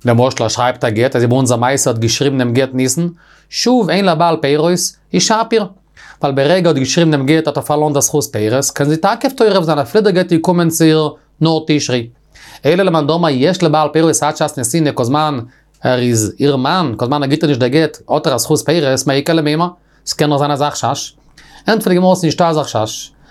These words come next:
ווייל כי עשיה למיטרף, מען זעט קומען, תורה זיין פון די לקוחס, וואס ער מקייפט, די פירות פון דעם מאן, אמרינן לו, ווען די לקוחס זיך האט, זאל ער זאגן, "עשה ראיה, אימת מותו, גיט לי דאך."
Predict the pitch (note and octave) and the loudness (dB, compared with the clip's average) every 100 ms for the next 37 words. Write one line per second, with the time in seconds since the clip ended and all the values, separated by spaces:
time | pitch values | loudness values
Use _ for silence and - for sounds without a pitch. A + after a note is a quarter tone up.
0 | - C3+ - C3+ D3+ F#3 F#3+ D3+ C#3 E3 | -8 -6 -2 0 0 0 0 0 0 0
1 | A#2 G#2+ A2 - - C3 D#3+ F#3 F#3 F3 | 0 -2 -4 -8 -4 0 0 0 2 2
2 | D#3+ C#3 A#2 - _ - E3+ F3 E3 C#3+ | 2 0 -4 -8 _ -4 0 2 2 0
3 | B2+ C#3 C3+ B2 E3+ A#2+ D3 A#2+ - - | -2 0 0 0 -2 0 0 0 -2 -4
4 | - - - D3 C3+ C3 A#2+ D3+ D3 - | -10 -20 -6 0 2 2 2 0 0 -2
5 | - - _ _ _ _ - A#2 D3+ D#3+ | -10 -20 _ _ _ _ -6 -2 0 2
6 | D3+ C3+ B2+ D#3 B2 A#2+ - _ - D#3+ | 0 -2 -2 -2 -4 -8 -16 _ -4 -2
7 | D#3 G#3+ F3+ C#3+ C3+ C3+ - _ _ - | 0 2 2 2 0 -2 -10 _ _ -2
8 | C#3 C3+ C3+ D#3+ F#3 D#3+ C3+ E3 D#3 D#3+ | 0 2 0 0 2 2 0 0 -2 -2
9 | E3+ E3 D3+ C#3 C3+ F3+ D3 C#3+ - _ | 0 2 2 2 2 0 0 -6 -10 _
10 | - - F#3 G#3+ - D#3 F3 F#3+ D#3 F3 | -16 -6 -4 -2 -2 0 0 2 0 0
11 | F#3+ F#3 C#3 D#3+ G#3 - D#3 D3+ F3 F3+ | 0 0 0 2 2 2 0 0 0 2
12 | F#3+ F3 F3+ - | 2 2 0 -6